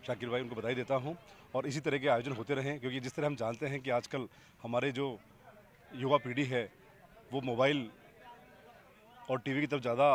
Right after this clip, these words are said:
आकर्षित है, पढ़ाई की तरफ ज़्यादा आकर्षित है। पढ़ाई की तरफ होना भी चाहिए, लेकिन पढ़ाई के साथ साथ शारीरिक ध्यान रखना भी, रखने की भी आवश्यकता है। तो इसी तरह से हमने हमारे स्टूडेंटों के साथ में ये मन, ये साझा किया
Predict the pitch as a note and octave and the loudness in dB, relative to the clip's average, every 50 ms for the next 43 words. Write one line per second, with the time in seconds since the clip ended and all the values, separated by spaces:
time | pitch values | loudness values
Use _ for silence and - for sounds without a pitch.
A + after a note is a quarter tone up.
0 | B2 - - A#2+ - C3 - - C#3+ A#2+ A#2+ C#3 C3+ C3+ - - - - - - | 6 4 0 -4 -4 -4 -4 -6 -6 -4 -4 -2 -2 -4 -4 -10 -20 -20 -20 -20
1 | - - - - - - - - - - - - C3 B2+ C3 C#3 C#3+ C3+ C3+ C3+ | -20 -20 -20 -20 -20 -20 -20 -20 -20 -10 -4 0 2 4 4 4 2 0 0 0
2 | B2 A#2+ B2 C#3 C3 C#3 B2 C3+ - C#3 C3+ C3+ - - - - - - - - | 2 4 4 4 4 2 -2 -4 -2 -4 -4 -4 -6 -12 -18 -20 -20 -20 -4 2
3 | - C3 C#3 D3 D3 D#3 F3 C#3+ B2+ C3 C#3 D#3+ E3 E3 C#3 D3 C3 A#2+ A2+ G2+ | 4 4 4 4 4 2 2 2 2 4 4 4 4 4 2 2 2 2 -2 -4
4 | F2+ - - C3+ D3 E3 C3 B2+ A#2+ B2+ C3 C#3 C#3+ - - C#3+ D3 - - D3+ | -6 -4 -4 -2 -2 0 0 2 2 2 2 0 -2 0 2 2 2 4 4 2
5 | - - - - - - - - - - - - - - C3+ B2+ C3 D#3+ C#3+ A#2 | 2 2 -2 -12 -18 -18 -18 -18 -20 -20 -20 -10 -4 0 0 2 2 0 0 0
6 | B2+ C3 C3+ B2 C#3 C#3+ D3 C3 A#2+ B2 A2+ A#2+ A2 - - B2 G#2+ A#2 C#3 C3 | -2 -2 -2 -2 -2 -2 -2 -4 -6 -10 -10 -10 -12 -14 -14 -12 -8 -6 -6 -2
7 | C#3 D3 A#2 A2+ - A#2+ - B2+ A#2+ G#2 G2 F#2+ - - - - - - - - | 2 2 2 2 0 -4 -4 -4 -4 -4 -6 -12 -18 -20 -20 -20 -20 -20 -20 -20
8 | - - - - - - - - - - - - - - - C3+ C#3 B2 E3+ F3+ | -20 -20 -20 -20 -20 -20 -20 -20 -20 -20 -20 -20 -18 -12 -10 -8 -4 -2 -2 0
9 | - D3 D3 D3+ A#2+ D#3 C#3+ C3 C3+ D3 C#3 B2+ B2 C3 B2 - C#3 C3+ C3+ C#3+ | 2 2 2 2 4 2 2 2 2 0 2 2 2 0 0 -2 -2 -4 -4 -2
10 | C3+ B2+ C3+ B2+ A#2+ B2+ C#3 C#3+ B2+ - - - - - - - - - - - | 0 2 0 0 2 0 -2 -2 -2 -6 -12 -20 -20 -20 -20 -20 -20 -20 -20 -10
11 | - C3 C3 B2 C3 C#3+ D3 C#3+ C#3 B2+ - B2+ A#2 C#3 D3+ B2 C#3 C3+ C3 | -6 -4 0 2 2 2 2 2 0 0 -2 -2 0 0 0 2 2 2 2